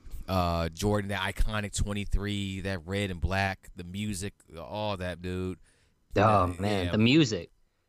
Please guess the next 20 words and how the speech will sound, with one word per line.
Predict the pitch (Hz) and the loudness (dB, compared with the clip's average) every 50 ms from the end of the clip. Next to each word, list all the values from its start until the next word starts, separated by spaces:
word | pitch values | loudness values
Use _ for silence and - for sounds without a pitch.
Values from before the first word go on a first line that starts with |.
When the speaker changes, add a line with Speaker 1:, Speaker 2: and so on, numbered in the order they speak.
| _ _ _ _ | _ _ _ _
Speaker 2:
Not | 98 110 127 | -2 0 0
a, | 127 113 - | 0 -2 -4
yeah. | - 110 110 110 101 95 95 - - - _ - | -6 -4 -4 -2 -4 -4 -8 -12 -18 -10 _ -2
I'm | 123 135 | 0 0
glad | 135 127 131 131 131 110 | 2 2 0 0 0 -4
that, | 110 - | -6 -6
that, | 127 120 117 113 101 - 107 | -4 -4 -4 -4 -8 -10 -10
uh, | 110 107 104 101 98 | -8 -8 -6 -8 -8
<laughs> | 92 | -6
that's | 107 113 - | -6 -8 -6
getting | - - 127 - 107 107 104 98 | -8 -10 -8 -8 -8 -8 -10 -10
some | - - 123 113 | -8 -6 -4 -4
attention | 107 - - - 117 113 107 - - 101 | -4 -6 -6 -4 -4 -4 -4 -4 -6 -6
again, | 95 95 92 107 113 107 98 92 | -6 -2 -2 0 0 0 -2 -4
'cause | 90 - 104 95 | -2 -2 0 0
that | 104 104 | 2 0
shit, | 101 - 117 104 92 - - | 2 0 0 0 -2 -4 -6
like, | 95 87 85 78 - - | -8 -8 -8 -8 -10 -6
ooh, | 101 107 95 - - - - - _ _ _ _ _ _ _ _ _ _ _ _ - | -6 -6 -6 -6 -10 -12 -12 -16 _ _ _ _ _ _ _ _ _ _ _ _ 0
ooh, | 135 135 - - | 2 2 2 -2